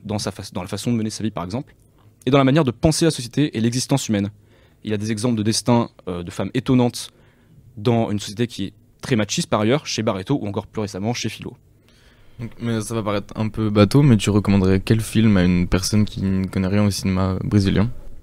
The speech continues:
Speaker 1: Euh, alors, mon intervenant, David Chabin, opte toujours, enfin, opte tout d'abord pour le réalisateur, euh, Kleber Mendonça Filho,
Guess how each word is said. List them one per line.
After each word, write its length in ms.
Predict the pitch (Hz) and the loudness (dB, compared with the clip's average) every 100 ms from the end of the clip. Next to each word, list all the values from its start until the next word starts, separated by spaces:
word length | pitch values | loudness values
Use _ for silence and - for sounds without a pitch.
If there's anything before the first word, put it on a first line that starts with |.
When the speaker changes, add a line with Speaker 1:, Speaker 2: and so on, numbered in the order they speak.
| - - - - - - _ _ | -20 -20 -20 -20 -20 -20 _ _
Speaker 1:
Euh, 680 | 151 147 143 135 135 131 127 - | -4 0 2 2 2 4 2 2
alors, 280 | 123 117 - _ - - _ _ _ _ _ - | 0 0 -4 _ -18 -18 _ _ _ _ _ -2
mon 160 | 151 147 | 4 4
intervenant, 520 | 139 139 123 156 185 | 6 4 4 4 4
David 220 | 143 110 | 2 -2
Chabin, 420 | - 131 135 175 - _ _ | 0 2 4 2 -2 _ _
opte 340 | 147 - - 113 | 0 2 -2 -2
toujours, 360 | - 147 156 | 0 0 0
enfin, 160 | 135 - | 0 0
opte 260 | 127 - - | 0 0 -2
tout 100 | - | 4
d'abord 280 | 135 151 | 4 4
pour 160 | - 110 | 0 -6
le 80 | 110 | -2
réalisateur, 440 | 113 113 131 131 | -2 0 2 2
euh, 280 | 110 104 101 | 2 2 0
Kleber 240 | 120 123 | 2 2
Mendonça 400 | 117 110 101 - | 4 2 0 -4
Filho, 280 | 104 127 196 | -2 0 0